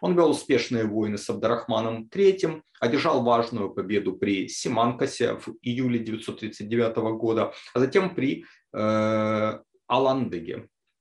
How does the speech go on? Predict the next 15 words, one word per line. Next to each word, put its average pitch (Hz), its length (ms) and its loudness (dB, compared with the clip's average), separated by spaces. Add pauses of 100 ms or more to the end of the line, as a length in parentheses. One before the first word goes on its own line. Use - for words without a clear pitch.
(300)
Это 147 160 2
позволило 165 500 6
ему 143 200 4
сдвинуть 131 520 -2
границу 147 380 -2
королевства - 580 0
Леон, 170 460 2 (240)
э, 113 400 -2 (200)
от 120 180 -2
реки 139 240 -2
Дуэра 123 720 4 (100)
южнее, 120 600 -2
к - 100 -16
реке 113 480 -2 (240)
Тормоз. 101 560 2